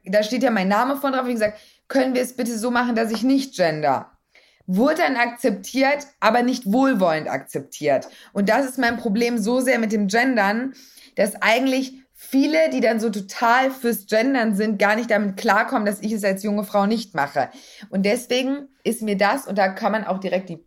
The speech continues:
die Brücke nach deiner Reaktion natürlich zu, zu den alten weißen Männern machen, ich fordere in allen Debatten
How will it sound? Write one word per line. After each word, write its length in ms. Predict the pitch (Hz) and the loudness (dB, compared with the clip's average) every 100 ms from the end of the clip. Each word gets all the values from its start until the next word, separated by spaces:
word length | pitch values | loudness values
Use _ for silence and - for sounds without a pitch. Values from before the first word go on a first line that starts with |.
| - | -16
die 60 | 147 | -6
Brücke 360 | 170 233 277 | -2 0 0
nach 200 | 214 208 | 0 0
deiner 260 | - 185 180 | 0 0 0
Reaktion 300 | 180 180 196 | -2 -2 -2
natürlich 200 | 190 190 | -4 -4
zu, 180 | 202 190 | -6 -6
zu 160 | - | -8
den 80 | 180 | -6
alten 320 | - 208 208 | 0 0 2
weißen 280 | 185 180 190 | 0 0 0
Männern 280 | 185 226 226 | 0 0 0
machen, 280 | 226 240 233 - - - - | 0 -2 -8 -12 -20 -18 -6
ich 200 | 220 - | -6 -4
fordere 500 | - 254 269 269 240 | 2 2 4 2 0
in 200 | 226 196 | -2 0
allen 300 | 208 240 247 | 0 0 0
Debatten 680 | 208 196 208 214 247 247 | 2 2 2 0 -4 -4